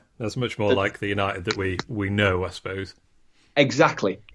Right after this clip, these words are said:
Speaker 2: Now, between the fortieth and forty-fifth minute, those final five minutes of the first half, we had five efforts at goal.
Speaker 1: Hmm.
Speaker 2: The first half actually ended with seven shots each, and we had sixty-seven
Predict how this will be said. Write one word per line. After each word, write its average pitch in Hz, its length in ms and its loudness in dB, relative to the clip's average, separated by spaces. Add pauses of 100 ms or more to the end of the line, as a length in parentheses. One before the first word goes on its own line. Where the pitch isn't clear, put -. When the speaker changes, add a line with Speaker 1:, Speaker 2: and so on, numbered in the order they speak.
(140)
Speaker 2:
Now, 147 120 6
between 180 260 4
the 190 60 6
fortieth 190 640 6
and 131 100 -10
forty-fifth - 580 2
minute, 110 220 4
those 120 220 6
final 151 380 8
five 139 380 6
minutes 135 340 2
of 110 60 -4
the 110 60 -2
first 123 300 8
half, 110 260 8
we 123 80 10
had 113 100 8
five 156 420 8
efforts 143 300 2
at 131 80 2
goal. 120 340 6 (600)
Speaker 1:
Hmm. 190 80 -6 (680)
Speaker 2:
The 123 60 2
first 147 300 8
half 135 200 8
actually 127 320 6
ended 123 360 4
with 110 180 2
seven 143 320 2
shots - 360 4
each, 127 480 0 (480)
and 120 180 6
we 135 140 10
had 120 340 4
sixty-seven 147 920 2